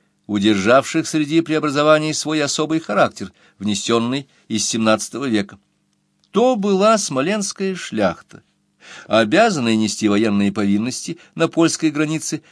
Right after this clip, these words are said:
и вместе с названием удержавшая, как видно, и дух своих собратьев в Польше,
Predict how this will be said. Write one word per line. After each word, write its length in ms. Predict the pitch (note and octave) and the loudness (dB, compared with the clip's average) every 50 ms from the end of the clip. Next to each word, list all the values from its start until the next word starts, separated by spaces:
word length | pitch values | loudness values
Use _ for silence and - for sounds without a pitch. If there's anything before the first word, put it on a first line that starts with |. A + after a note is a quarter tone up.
| _ _ _ | _ _ _
и 180 | - G#2+ G#2+ G#2 | -2 0 0 2
вместе 540 | G2 G2 D3 G#3 A#3+ G3+ - - - C3 A2+ | 2 2 0 0 0 0 -2 -2 -2 -2 -2
с 120 | - - | -2 -2
названием 720 | A2 G#2+ G#2 F#2+ F2+ G2+ C3+ F3+ G#3+ G#3+ G#3 G#3 G#3 - | -2 -2 -2 0 0 2 2 2 2 0 -4 -4 -4 -6
удержавшая, 720 | - A#2+ G2+ G2+ G2+ F#2 F2+ G2+ C#3 F#3+ F3 - - F#3 F#3 | -6 -6 -2 -2 -2 -2 2 0 0 0 0 -4 -8 -8 -8
как 200 | F3 F#3 - - | -8 -12 -12 -8
видно, 240 | D3 D#3+ D#3 D#3+ F3+ | -8 -8 -6 -6 -10
и 160 | - F#3+ F#3 | -8 -8 -8
дух 260 | C#3 C3 C#3 C#3 C3 | -4 -4 -4 -4 -4
своих 300 | - - D3 D3+ D3 C#3 | -6 -8 -6 -6 -6 -6
собратьев 640 | - - C#3+ C3 A#2+ A2 A2 G#2 G2+ - A2+ A2 - | -6 -8 -6 0 2 2 2 2 0 -4 -12 -14 -16
в 40 | - | -12
Польше, 440 | - A2 A2 G#2 G2 - - G#2 G2 | -4 -2 -2 -2 -2 -4 -6 -8 -10